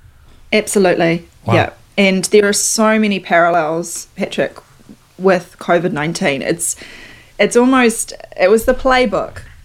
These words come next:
Speaker 1: So, so reading Virus Mania for me is you understand how covid nineteen happened.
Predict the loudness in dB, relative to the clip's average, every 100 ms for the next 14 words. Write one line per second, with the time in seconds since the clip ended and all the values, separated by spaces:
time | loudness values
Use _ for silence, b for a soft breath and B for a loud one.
0 | -16 -6 -4 -4 -6 -2 2 4 4 4
1 | 2 2 2 -2 -4 -2 -2 -4 -8 -8
2 | -6 -2 -2 -2 -2 -4 -2 2 4 4
3 | 0 2 2 2 -2 -4 -2 -4 -4 -4
4 | -6 -6 -6 -4 -2 2 0